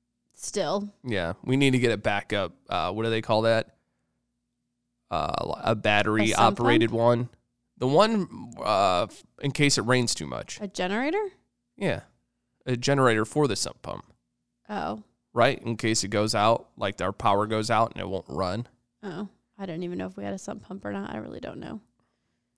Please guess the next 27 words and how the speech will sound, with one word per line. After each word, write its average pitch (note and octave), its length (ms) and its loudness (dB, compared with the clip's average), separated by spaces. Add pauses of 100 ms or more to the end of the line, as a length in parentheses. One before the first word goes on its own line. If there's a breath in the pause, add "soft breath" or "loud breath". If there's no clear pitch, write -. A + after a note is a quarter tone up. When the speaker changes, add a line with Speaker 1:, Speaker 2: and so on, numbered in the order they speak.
(120)
Speaker 2:
Did C3+ 180 -2
you? E4 180 8 (140)
You're A3 340 6
the D#4 120 8
one G3 260 12
that D3 180 8
keeps F3 260 4
yelling E3 280 10
at B2+ 160 8
me C3 340 6
for C3+ 160 0
not C#3 260 8
paying D3 220 6
attention C3 680 4
to, G#2 100 2
like, A2 260 0
all C#3 200 10
the C3+ 100 4
closing C3 440 6
stuff, - 380 -2 (680)
and C3+ 160 4
that D#3+ 140 10
was C#3+ 180 6
in D3+ 120 8
it. C3 160 4 (1000)
Speaker 1:
Oh, G3+ 220 -2 (120)
okay. C4+ 280 -2